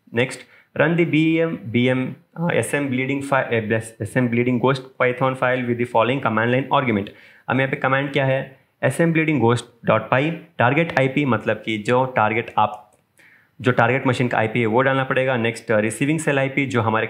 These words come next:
Kali Linux का रिसीविंग, क्योंकि Kali Linux रिसीव कर रहा है तो Kali Linux का आईपी डालना पड़ेगा। और जो पोर्ट है वो फ़ोर फ़ोर फ़ोर है जो हमने दिया था रिसीविंग, ओके। तो ये जो कमांड है ये आपको अपने मेन विंडो पे रन करना पड़ेगा, क्योंकि मैंने आपको बताया था कि यार यहाँ पे जो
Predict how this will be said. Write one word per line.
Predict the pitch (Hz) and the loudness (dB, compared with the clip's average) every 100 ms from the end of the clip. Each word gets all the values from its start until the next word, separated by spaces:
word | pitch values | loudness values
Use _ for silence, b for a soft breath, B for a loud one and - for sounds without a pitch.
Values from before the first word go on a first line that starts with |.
| 110 | 0
Kali | 117 135 | 2 2
Linux | 135 | 2
का | 135 135 | 0 0
रिसीविंग, | 123 123 131 131 131 | 0 0 0 -2 -4
क्योंकि | 120 110 120 117 | -6 -6 -2 -2
Kali | 123 | 0
Linux | 123 120 | -2 -6
रिसीव | 107 110 156 | -6 -2 -2
कर | 160 151 | 0 0
रहा | 147 | 0
है | |
तो | 147 | -2
Kali | 120 127 123 | 0 0 0
Linux | 120 113 | -2 -2
का | - | -2
आईपी | 107 113 | 0 2
डालना | 113 120 | 2 0
पड़ेगा। | 123 123 123 | 0 0 2
और | 120 | 0
जो | 123 | 0
पोर्ट | 131 143 160 156 | -2 0 0 0
है | |
वो | 139 135 | -2 -2
फ़ोर | 135 - 135 | -6 -2 -2
फ़ोर | 131 135 | 0 -2
फ़ोर | 131 127 | 0 0
है | |
जो | 117 110 | 0 0
हमने | 123 | 0
दिया | 143 117 110 | -2 0 0
था | 147 | 0
रिसीविंग, | 131 117 117 104 101 - - | -2 -2 0 0 -2 -8 -6
ओके। | 151 151 - - - _ - | -4 -4 -10 -20 -20 _ 0
तो | 120 | 2
ये | 131 190 196 - 120 | 2 0 -2 -8 -6
जो | 131 | -2
कमांड | 135 135 135 135 | 0 0 0 -2
है | 139 | -4
ये | 135 | -4
आपको | 156 131 - 147 | 0 0 2 0
अपने | - - 143 | 0 -2 -4
मेन | 131 117 165 180 | 0 2 2 2
विंडो | 160 151 | 2 2
पे | 143 | 0
रन | 127 123 | -2 -2
करना | 123 120 | -2 0
पड़ेगा, | - 120 | 0 -2
क्योंकि | 123 120 | -4 -4
मैंने | 123 | -2
आपको | 120 120 | -4 -6
बताया | 113 120 | -4 -2
था | 123 123 | -2 -4
कि | 127 120 | -2 -2
यार | 120 | -2
यहाँ | 113 | -4
पे | |
जो | 120 | -4